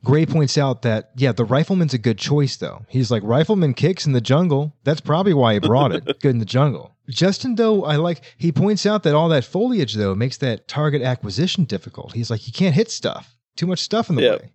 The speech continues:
Speaker 2: Justin parries here. He's like, "Actually, a lot of foliage, so it's
Speaker 1: Yeah.
Speaker 2: actually better for sh-
Speaker 3: Yep.
Speaker 2: strikers and short range mechs."
Speaker 3: And he's
Speaker 1: He
Speaker 3: like,
Speaker 1: does.
Speaker 3: "You're also not taking into account that this kid hates me.
Speaker 1: He hates
Speaker 3: So
Speaker 1: me. He
Speaker 3: he's
Speaker 1: hates
Speaker 3: gonna be
Speaker 1: me.
Speaker 3: off his game."
Speaker 2: <laughs>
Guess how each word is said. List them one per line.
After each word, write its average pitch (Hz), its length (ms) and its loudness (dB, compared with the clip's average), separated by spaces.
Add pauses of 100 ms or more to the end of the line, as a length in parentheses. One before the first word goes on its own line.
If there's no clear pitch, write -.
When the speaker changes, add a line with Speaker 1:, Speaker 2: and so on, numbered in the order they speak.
Speaker 2:
Justin 175 380 0
parries 151 600 2
here. 78 260 -6
He's 107 320 -10
like, 101 260 -4
"Actually, 92 720 -2 (480)
a - 20 -16
lot 131 180 2
of 117 60 -2
foliage, 123 640 -2
so 202 80 2
it's 185 200 2
Speaker 1:
Yeah. 135 60 2
Speaker 2:
actually 120 280 -4
better 101 260 -8
for 90 260 -12
sh- - 360 -10
Speaker 3:
Yep. 113 180 4
Speaker 2:
strikers 113 480 -2
and 90 140 -14
short 104 320 -10
range 69 340 -14
mechs." - 300 -16
Speaker 3:
And 117 40 0
he's 131 120 2
Speaker 1:
He 117 60 4
Speaker 3:
like, 110 180 2
Speaker 1:
does. 104 120 -12
Speaker 3:
"You're 120 140 2
also 147 240 2
not 117 240 2
taking 117 340 0
into 92 180 -2
account 113 520 -2
that 90 300 0 (500)
this 151 160 -2
kid 117 220 -6
hates 110 320 -8
me. - 80 -20 (400)
Speaker 1:
He 113 100 -14
hates 110 80 -2
Speaker 3:
So 117 380 4
Speaker 1:
me. - 60 -10 (360)
He 151 120 -10
Speaker 3:
he's 147 100 -8
Speaker 1:
hates 180 240 0
Speaker 3:
gonna 139 100 2
be 117 100 0
Speaker 1:
me. 113 40 4
Speaker 3:
off 120 200 2
his 107 140 -6
game." 113 440 0
Speaker 2:
<laughs> - 40 -4